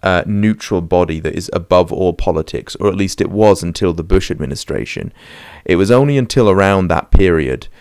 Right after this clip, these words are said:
um, onwards that justices would be appointed, um, as a sort of device for presidents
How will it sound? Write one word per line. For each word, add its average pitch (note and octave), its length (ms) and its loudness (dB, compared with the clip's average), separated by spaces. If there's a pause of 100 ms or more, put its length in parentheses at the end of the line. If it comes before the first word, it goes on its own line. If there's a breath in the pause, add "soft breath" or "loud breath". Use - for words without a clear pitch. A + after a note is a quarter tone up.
(340 soft breath)
um, D#2 380 0 (160)
onwards E2 640 0 (140)
that E2+ 560 -2 (920 soft breath)
justices G#2+ 600 2
would F#2 120 -2
be F2 120 0
appointed, E2+ 840 0 (460 soft breath)
um, D#2+ 500 -2 (240)
as F#2+ 140 -4
a F2 60 -6
sort F#2 220 0
of E2 140 -6
device F2+ 760 0
for F2 280 0
presidents F2 920 -2